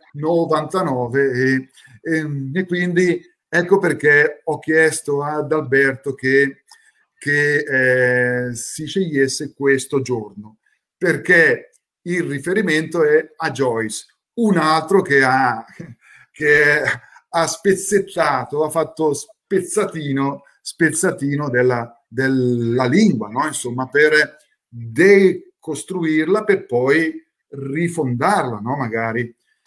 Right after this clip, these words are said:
più che per il, per l'Ulisse, per il Finnegan's Wake, per il Finnegan's Wake, no? Insomma, questa, questa opera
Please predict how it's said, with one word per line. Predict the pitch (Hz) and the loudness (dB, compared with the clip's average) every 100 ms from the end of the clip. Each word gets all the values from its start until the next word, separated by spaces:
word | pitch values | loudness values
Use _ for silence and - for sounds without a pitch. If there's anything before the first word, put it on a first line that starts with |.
| - _ _ _ | -20 _ _ _
più | 185 233 | 2 4
che | 226 196 | 4 4
per | 180 170 | 4 4
il, | 175 160 151 139 135 - _ - | 4 6 4 4 0 -8 _ -6
per | 160 160 | -4 -2
l'Ulisse, | 202 185 139 131 - 170 | -2 -2 -4 -6 -6 -6
per | 170 156 | 0 0
il | 156 156 | 0 -6
Finnegan's | - 151 147 135 143 131 - | -8 -6 -4 -4 -4 -6 -6
Wake, | 131 127 123 - - _ _ _ _ | 0 0 0 -6 -20 _ _ _ _
per | 127 | -10
il | 127 | -8
Finnegan's | 143 143 139 131 131 127 - - | -6 -6 -4 -4 -4 -4 -8 -6
Wake, | 120 165 147 - | 0 2 0 -2
no? | 104 127 | -4 -2
Insomma, | 117 113 135 127 | -2 -2 -4 -2
questa, | 135 - 123 113 _ _ _ | -4 -2 -4 -6 _ _ _
questa | 143 147 - 151 143 151 | -6 -4 -2 0 0 4
opera | 160 156 156 147 143 135 | 4 4 4 4 2 0